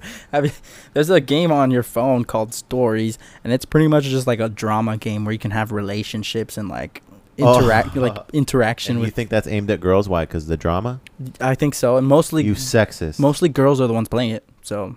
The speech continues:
Speaker 1: it's not like
Speaker 2: Daniela, what kind of game, what game would you say is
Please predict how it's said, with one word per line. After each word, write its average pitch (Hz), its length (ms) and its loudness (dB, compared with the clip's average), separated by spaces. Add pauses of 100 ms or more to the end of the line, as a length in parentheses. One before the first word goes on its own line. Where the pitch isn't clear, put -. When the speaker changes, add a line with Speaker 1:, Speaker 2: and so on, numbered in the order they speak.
Speaker 1:
it's 117 160 -16
not 104 160 -8
like 95 140 -8
Speaker 2:
Daniela, 98 240 -4
what 104 180 2
kind 127 200 -2
of 117 120 -4
game, 104 260 -6
what 123 220 2
game 113 240 -4
would 95 180 -4
you 95 140 0
say 82 580 -2
is 82 220 -4